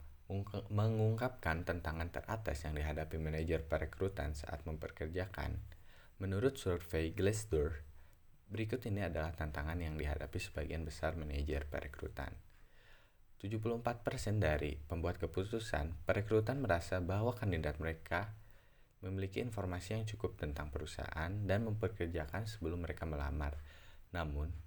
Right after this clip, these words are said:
tiga dari lima kandidat mena-, mengatakan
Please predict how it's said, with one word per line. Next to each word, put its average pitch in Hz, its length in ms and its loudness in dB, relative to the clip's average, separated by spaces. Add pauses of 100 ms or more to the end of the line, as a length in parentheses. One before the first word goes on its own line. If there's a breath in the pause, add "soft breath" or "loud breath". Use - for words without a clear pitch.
(120)
tiga 107 240 4
dari 110 240 4
lima 82 240 0
kandidat 95 480 2 (240)
mena-, 78 320 -4 (160)
mengatakan 107 1300 0